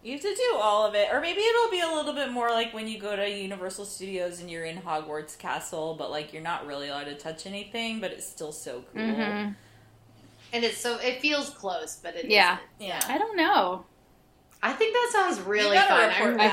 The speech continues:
Speaker 2: back.
Speaker 3: jealous.
Speaker 1: Uh, we need, we need an update on the next episode. And they, supposedly they're gonna bring this to other cities, so I'm like, it better be L A next.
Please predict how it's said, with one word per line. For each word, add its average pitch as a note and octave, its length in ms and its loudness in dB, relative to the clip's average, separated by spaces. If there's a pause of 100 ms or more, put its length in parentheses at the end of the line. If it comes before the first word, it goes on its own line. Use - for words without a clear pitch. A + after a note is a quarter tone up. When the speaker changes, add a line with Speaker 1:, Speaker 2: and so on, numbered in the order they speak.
(120)
Speaker 2:
back. F#3+ 160 2
Speaker 3:
jealous. E3 460 -2
Speaker 1:
Uh, F3+ 180 -8
we B3 120 -8
need, A#3+ 320 -2
we C4+ 80 -4
need C4+ 160 -2
an G3+ 60 -2
update E3 500 -2
on D#3 160 -6
the D#3 100 -8
next D#3 260 -8
episode. D3+ 440 -4
And A3 180 0
they, C4 240 2
supposedly D#4 680 -2
they're C#4 120 -2
gonna A#3+ 160 -4
bring G#3 260 -6
this G3+ 180 -8
to - 140 -4
other F#3 200 -2
cities, E3+ 420 -8
so E3 180 -4
I'm E3 200 -4
like, E3+ 280 -8
it A3 160 -8
better G3+ 420 -4
be D3 120 -6
L A#2+ 200 -4
A - 160 -10
next. - 360 -12